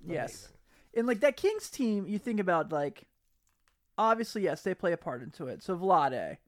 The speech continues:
Speaker 2: Mm-hmm.
Speaker 1: Webber, Mike Bibby, Bobby Jackson, Doug Christie, Hedo Turkoglu, Peja Stojakovic, like, they were sick.
Speaker 2: And before that,
Speaker 1: Rick
Speaker 2: Jason
Speaker 1: Barry
Speaker 2: Wood.
Speaker 1: played on this team.
Speaker 2: He did?
Speaker 1: <laughs>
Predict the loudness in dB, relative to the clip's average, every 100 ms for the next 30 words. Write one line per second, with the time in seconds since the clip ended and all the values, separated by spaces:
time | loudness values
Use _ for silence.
0 | _ -10 0 4 6 6 2 -6 -8 -16
1 | _ _ -4 0 2 0 -2 -4 -2 -10
2 | -14 _ _ 2 4 4 2 0 2 0
3 | 0 -6 -14 -8 4 6 6 4 -2 -6
4 | -6 -8 -14 -12 -8 0 0 0 -2 -8
5 | -10 -14 -14 -14 -18 _ _ -4 -2 -2
6 | -8 -4 -2 -2 -4 -10 -16 -14 -10 -10
7 | -10 _ _ _ _ _ _ -6 -2 0
8 | 0 0 0 0 0 0 -2 -4 -8 -20
9 | _ _ _ _ _ _ -16 -16 -8 -4
10 | -4 -6 -8 -2 -2 2 4 4 2 -4
11 | -4 -8 -10 -14 _ _ _ _ _ _
12 | _ _ _ _ _ _ _ _ _ _
13 | _ -16 -10 -6 -4 -6 -12